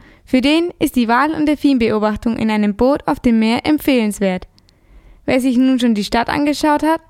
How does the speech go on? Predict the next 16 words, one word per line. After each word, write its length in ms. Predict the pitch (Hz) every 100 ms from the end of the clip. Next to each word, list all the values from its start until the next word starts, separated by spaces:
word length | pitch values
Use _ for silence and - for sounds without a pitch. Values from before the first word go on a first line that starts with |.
| _
und 160 | - 247
zwischendrin 440 | 330 294 269 277
ein 140 | 240 220
Eis 240 | 220 233
gegönnt 380 | 247 233 240 240
hat, 140 | 240 - _ _ _ - _
der 120 | 277 320
kann 220 | 339 320
jetzt 140 | 285
entspannt 500 | 240 220 233 247 277
durch 140 | 339 311
die 160 | 254
Gärten 420 | 240 240 277 285
und 160 | 277 233
Parks 400 | 226 214 240 -
schlendern 480 | 269 262 247 254